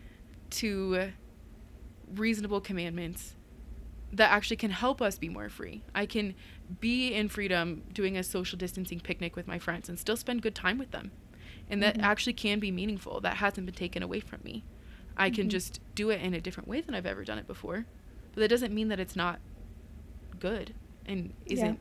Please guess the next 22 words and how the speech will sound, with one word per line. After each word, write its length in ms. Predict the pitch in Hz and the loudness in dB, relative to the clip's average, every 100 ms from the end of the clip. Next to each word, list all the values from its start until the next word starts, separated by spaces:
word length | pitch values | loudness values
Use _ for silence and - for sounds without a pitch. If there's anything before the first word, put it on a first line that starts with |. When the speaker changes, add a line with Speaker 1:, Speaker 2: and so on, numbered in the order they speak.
| - - - - - - - - | -8 -16 -16 -12 -12 -12 -14 -6
Speaker 1:
isn't 260 | 180 175 - | -4 -4 -6
useful. 440 | - - - 220 - | -8 -8 -8 -8 -10
So, 580 | - - 196 190 196 208 - | -6 -2 0 0 -2 -4 -4
um, 540 | 190 185 185 180 185 - - - - - - - - | -2 0 0 -2 -6 -8 -14 -16 -18 -18 -18 -20 0
that's, 240 | 214 208 | 0 0
that's 340 | - 202 - - - - - - - - | 0 0 0 -10 -12 -14 -14 -14 -16 -2
the 100 | 196 | 0
end 140 | 190 | 2
of 80 | 180 | 0
my 100 | 180 | -2
reflection 460 | 180 175 - - 185 | -4 -4 -8 -8 -8
about 240 | 180 - | -8 -10
that. 180 | - - - - - - - - - - - | -12 -14 -14 -14 -12 -12 -14 -16 -16 -14 -2
Speaker 2:
Cool. 280 | 247 339 - - - - - - - - | 0 0 -8 -16 -18 -16 -16 -16 -16 -8
Speaker 1:
No, 140 | 202 180 | 0 0
it's 140 | 175 | 0
not. 160 | 92 - - 185 | -4 -6 -8 -4
I 60 | |
have 100 | 180 | -2
one 140 | 180 196 | 0 0
more 120 | 220 | 0
thing. 280 | 196 180 | 0 -4